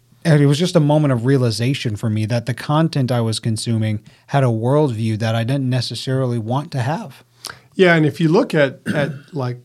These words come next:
Speaker 2: TikTok, Instagram, when you, when you get into those reels, they have an algorithm
Speaker 1: Mm-hmm.
Speaker 2: that really sets your content based upon what you watch.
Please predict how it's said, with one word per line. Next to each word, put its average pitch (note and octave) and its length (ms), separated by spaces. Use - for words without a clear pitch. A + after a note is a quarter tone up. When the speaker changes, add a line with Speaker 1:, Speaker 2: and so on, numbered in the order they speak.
Speaker 2:
TikTok, D3+ 460
Instagram, C3+ 880
when C3 180
you, D#3 140
when C3+ 140
you C#3 100
get G3+ 160
into G3 160
those C#3+ 240
reels, C3+ 440
they D#3 120
have G#3+ 120
an C3+ 80
algorithm B2+ 640
Speaker 1:
Mm-hmm. G#2+ 320
Speaker 2:
that C#3+ 200
really D3+ 500
sets - 420
your C#3+ 140
content C#3+ 680
based E3 340
upon B2+ 320
what C3+ 180
you B2 400
watch. C3 480